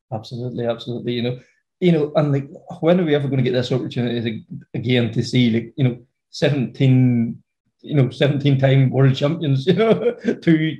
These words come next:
two guys probably gonna be rated amongst the greatest of all time, the two of them. You know, to see them on the stages together, I, you know, I, I think it's a one-one for everybody, for the championship,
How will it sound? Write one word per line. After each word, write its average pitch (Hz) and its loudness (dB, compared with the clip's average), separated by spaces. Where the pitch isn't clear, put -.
two 160 2
guys 135 0
probably 156 -2
gonna 143 0
be 120 -2
rated 139 2
amongst 131 -4
the 131 -12
greatest 127 -4
of 113 -6
all 123 0
time, 127 -2
the 113 -4
two 131 -2
of 135 -4
them. 131 -8
You 147 -6
know, 123 -6
to 131 -6
see 165 0
them 131 2
on 117 2
the 113 -2
stages 135 -2
together, 123 0
I, 175 -2
you 147 -4
know, 110 0
I, 220 -4
I 233 2
think 196 -2
it's 135 -2
a 135 0
one-one 135 2
for 120 0
everybody, 123 0
for 120 -10
the 117 -10
championship, 131 -4